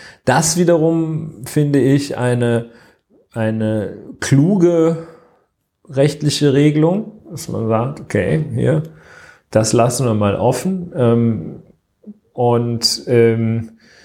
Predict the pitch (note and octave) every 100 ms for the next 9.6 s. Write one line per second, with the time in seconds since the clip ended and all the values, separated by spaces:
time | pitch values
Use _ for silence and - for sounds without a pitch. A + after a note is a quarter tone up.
0 | _ _ - - - G#2+ C3+ - A#2+ -
1 | D#3 E3 F#3+ F3+ - - - B2 B2 B2
2 | B2 A#2+ - - - - A2 G2+ F2 -
3 | - - C2+ A#1 - - G#2+ E3 C#3+ D3+
4 | A2+ G2+ G2+ G2+ - - - - _ -
5 | - - E2+ F2 - A2+ G#2 G2+ G2 A#2
6 | B2+ - B2+ C3 - B2+ B2+ A#2+ A#2+ A#2
7 | A2+ A2 B2+ A#2+ F#2+ F2+ B2 - - F#2
8 | F#2+ G2 F#2 G#2+ G2 G2 A2+ A#2 A#2+ A2+
9 | A2+ G#2+ A#2 A#2 A2+ G#2+